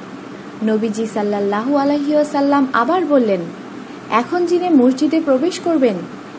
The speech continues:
তিনি বেহেশতের অধিবাসী।" সেদিনও মসজিদে প্রবেশ করলেন সেই সাহাবী। তৃতীয় দিন নবীজি সাল্লাল্লাহু আলাইহি ওয়াসাল্লাম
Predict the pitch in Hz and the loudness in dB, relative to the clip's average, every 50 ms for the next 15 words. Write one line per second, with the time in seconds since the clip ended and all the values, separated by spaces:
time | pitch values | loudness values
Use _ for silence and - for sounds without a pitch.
0 | - - - 254 240 240 240 233 196 208 208 214 262 294 294 - 339 339 320 262 | -10 -2 0 2 4 4 4 4 2 2 2 2 2 0 0 0 0 2 4 4
1 | 233 220 220 208 202 202 - - 214 180 - - - - - - - - - - | 4 2 2 0 -2 -2 -4 -4 -4 -4 -4 -6 -10 -14 -16 -16 -16 -16 -16 -14
2 | - - 302 320 339 392 453 403 294 240 302 427 - - - - - - 240 247 | -6 -2 0 2 2 2 2 2 2 2 2 0 -4 -12 -18 -12 -6 2 4 4
3 | 285 294 285 294 294 269 302 302 285 262 262 277 349 370 - - 359 349 320 320 | 4 4 4 2 2 2 2 2 2 2 2 2 0 -2 -2 -2 0 2 4 4
4 | 311 311 320 311 - - - 359 370 359 - - 262 220 214 208 196 190 196 175 | 6 6 4 4 2 0 0 0 0 0 0 -2 -2 0 0 0 2 0 0 0
5 | 143 - - - - - - - - - - - - - - - - - - - | -2 -6 -10 -14 -16 -16 -16 -16 -16 -16 -16 -16 -16 -16 -16 -16 -16 -16 -16 -16
6 | - - - - - - - - 294 294 285 339 359 381 339 370 370 370 349 320 | -16 -16 -16 -16 -16 -6 -2 0 2 2 4 2 2 4 4 4 2 2 2 0
7 | 320 294 330 339 302 311 320 320 320 294 254 240 240 233 233 233 233 240 254 269 | 0 2 0 2 4 4 4 4 4 4 4 4 4 4 4 2 2 0 0 2
8 | 311 311 302 302 311 311 302 302 311 311 320 320 - 330 311 302 247 202 202 247 | 2 2 2 2 2 2 2 2 4 4 2 2 2 2 2 4 4 4 2 2
9 | 320 | 0